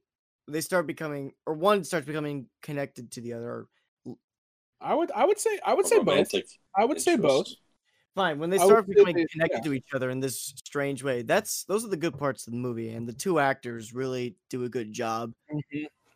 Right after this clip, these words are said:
Speaker 2: Very
Speaker 1: All
Speaker 2: good.
Speaker 1: around, we got Pekka Strang and Krista Kusanen playing Juha and Mona. They're really good to, they're really
Speaker 3: They're
Speaker 1: good.
Speaker 3: damn committed to the role.
Speaker 2: Very,
Speaker 3: They gotta,
Speaker 2: very.
Speaker 3: they gotta do some very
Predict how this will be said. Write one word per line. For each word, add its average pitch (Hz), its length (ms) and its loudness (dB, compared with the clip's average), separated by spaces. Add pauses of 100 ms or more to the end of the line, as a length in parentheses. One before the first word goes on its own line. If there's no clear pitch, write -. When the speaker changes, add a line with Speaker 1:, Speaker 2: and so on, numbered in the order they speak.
(160)
Speaker 2:
Very 151 240 6
Speaker 1:
All 143 160 6
Speaker 2:
good. 143 60 6
Speaker 1:
around, 147 460 4
we 151 120 0
got 147 300 6 (500)
Pekka 180 220 2
Strang 175 680 2 (360)
and 123 340 -2 (160)
Krista 165 540 2 (520)
Kusanen 170 720 2 (1300)
playing 156 320 2
Juha 151 380 0
and 143 100 -4
Mona. 143 320 -6
They're 147 140 -4
really 139 280 -6
good 117 200 -8
to, 117 220 -12
they're 135 100 -4
really 131 220 2
Speaker 3:
They're 113 40 -2
Speaker 1:
good. 117 120 -2
Speaker 3:
damn 98 280 -2 (140)
committed 82 380 -8
to - 80 -8
the 78 80 -8
role. 82 380 -10
Speaker 2:
Very, 151 180 4
Speaker 3:
They 131 120 4
gotta, 123 120 2
Speaker 2:
very. 117 120 2
Speaker 3:
they 139 100 4
gotta 120 180 4
do 98 140 2
some 85 180 -6
very 85 580 0